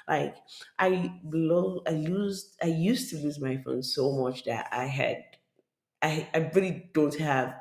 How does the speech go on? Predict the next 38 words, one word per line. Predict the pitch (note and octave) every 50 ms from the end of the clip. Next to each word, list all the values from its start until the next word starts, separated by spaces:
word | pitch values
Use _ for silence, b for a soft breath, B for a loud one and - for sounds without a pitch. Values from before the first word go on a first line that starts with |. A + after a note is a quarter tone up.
| - - -
even | - F#3+ F#3+ G3+ E3+ -
till | - D#3+ D3
now, | C#3 C#3+ C3+ C3 - A3 C4 B B B B B B
I | C#3+
still | D3+ - - G#3+ F#3+
don't | F3+ F#3 D3 - D3+
really | D#3 D3+ D#3 D3+
have | D#3 D3 D3 C#3 - - -
an | - C#3+
attachment | B2+ - - D#3+ C#3+ C#3 - - - - C3+
to | - - B2
a | -
phone. | - - D3+ B2+ B2
Like, | A#2+ - - - B B B B B B B
I'll | - E3 D#3 D3+ E3+ F3+
lose | F#3 G#3+ G#3+ -
my | F#3 C#3+ B2+ B2 C3+
phone | C3+ - D3 D3 D3
and | C#3 C3+ C3+
it | C3+
seems | C3+ C3+ - D#3 D#3 D3+
like | C#3 G2 A#2 - - -
everybody | E3+ E3+ F3+ F3 F3 D3+ C#3 D3
around | C3+ C3 C3+ C3+ C3+ B2+ C3+ C3
me | B2 A#2+
is | A#2+ B2 - -
sadder | - D3 C#3 D3+ A#3
than | - C#3 B2+ B2
I | A#2+ A#2
am. | B2+ C3+ B2+ A#2+ B2 - -
I'm | E3+ F3+
not | F#3 B3 B3+
even | - D#3 B2 A#2+ C#3
sad. | - - - D3 C3 A#2+ G2+ - - -
I | C#3
can't | - - - G3 G3 G3+ -
even | - - - - C3 B2+
remember | B2 B2+ C3 C3 C3 -